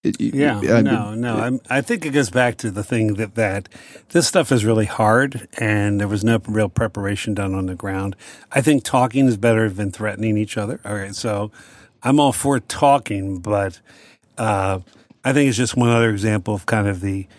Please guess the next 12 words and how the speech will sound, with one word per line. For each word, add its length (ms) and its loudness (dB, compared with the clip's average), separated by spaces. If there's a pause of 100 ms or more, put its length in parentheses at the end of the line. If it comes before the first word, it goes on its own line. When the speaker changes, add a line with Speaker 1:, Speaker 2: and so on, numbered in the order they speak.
(340)
Speaker 2:
amateur 400 4
way, 480 0 (120)
um, 500 -2 (180)
this 160 0
administration's 720 0 (160)
approached, 560 -2 (600)
uh, 340 0 (260)
you 100 2
know, 220 -4 (100)
international 680 0
diplomacy. 960 0
Uh, 320 0